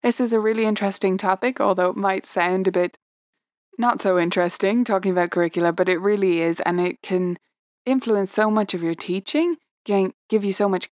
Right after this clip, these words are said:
clarity around what you're doing in your lessons, and overall make you a better and more satisfied teacher. I really believe that.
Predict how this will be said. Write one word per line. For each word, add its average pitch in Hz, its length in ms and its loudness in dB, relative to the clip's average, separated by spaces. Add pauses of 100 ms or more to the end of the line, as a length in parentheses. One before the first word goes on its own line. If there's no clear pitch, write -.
(160)
clarity 190 540 2
around 190 560 0
what 175 160 2
you're 180 160 0
doing 175 480 -2
in 190 100 0
your 175 140 0
lessons, 254 640 0 (380)
and 190 320 -2
overall 214 340 0
make 202 260 -4
you 190 80 2
a 180 60 -2
better 180 400 -2
and 196 220 -2
more 180 180 -4
satisfied 165 680 -2
teacher. - 360 -6
I - 20 -2
really 160 280 2
believe 156 300 0
that. - 200 -2